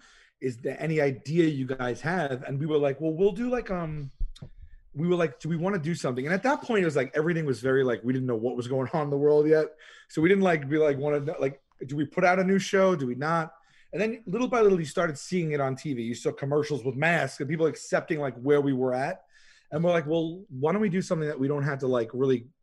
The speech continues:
kill ourselves to film, and the production of it could be stripped down?" So we told them, "We'll do a podcast live on T V. Like, who's doing that? Like, let's just do it li-, let's do it, and we'll do it live." And, um, and that was the ini-,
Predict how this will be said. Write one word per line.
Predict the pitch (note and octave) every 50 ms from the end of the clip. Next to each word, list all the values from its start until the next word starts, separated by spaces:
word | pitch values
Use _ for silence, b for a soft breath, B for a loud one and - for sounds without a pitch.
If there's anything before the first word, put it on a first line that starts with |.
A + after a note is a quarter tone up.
| - G#2+ A#2 - _ _ _ _ _ _ -
kill | - E3+ D#3+ D3
ourselves | C3+ C3 - C#3+ B2+ B2 A#2 -
to | - - A2+ - - - D#3
film, | D#3 D3 C#3+ C#3 C3+ B2+
and | A#2+ A#2 - b b b b b b -
the | C3
production | - C#3 C3+ - - D#3+ D3+ - - D#3
of | D3 C3 B2+
it |
could | C3+ - C3+
be | B2+ B2
stripped | - - - - C#3+ - -
down?" | D3+ D#3 D#3+ C#3+ A#2+ G#2+
So | - - D3
we | D#3 F3
told | E3+ E3+ F3 F3 E3
them, | D#3 C#3 C3+ C3+ - _ _ _ _ - B2+ B2 A#2+
"We'll | B2 D3 E3+
do | E3 F#3 F#3+
a | F#3
podcast | - D#3 F#3 A3+ F#3 - C3 A2 G#2+ - -
live | B2+ B2 C3 C#3 D3 C#3+ C3+
on | C3 B2+
T | - E3 F3 G3
V. | D3 G#2 G2+ A2 B2
Like, | B2+ A#2 -
who's | C#3+ D#3 C3
doing | B2+ D#3+ F#3+ D3 A#2
that? | A2 G2 G#2 - _ B B B B B B B B B
Like, | B2 B2
let's | C3 D#3+ D#3+ D#3+
just | E3+ C3+ A#2+ A#2+
do | E3 F3+ F#3
it | F3+ D#3
li-, | C3 B2+ C3 C#3 C#3+ D#3+ F3 C#3
let's | D#3+ E3+ C3+ B2
do | A2+ G#2+ D#3 G3 G3+
it, | D3 A2+ A2 D#3+
and | C3+
we'll | C#3 C3
do | C3 E3 E3
it | D3+
live." | B2+ B2+ C#3 E3+ D3+ G#2+ G2 - - - - _ _ _ _ _ _ _ _ _ _ _ _ _ _ -
And, | C#3 C#3 C#3 C#3 C#3 C#3
um, | C#3 C3+ C3+ C3+ C3 B2+ B2+ C#3+ - _ _ _ _ _ -
and | C#3+ C#3+ C#3+
that | E3 F3 F3+
was | F#3 D#3
the | F3 E3
ini-, | D#3 E3 -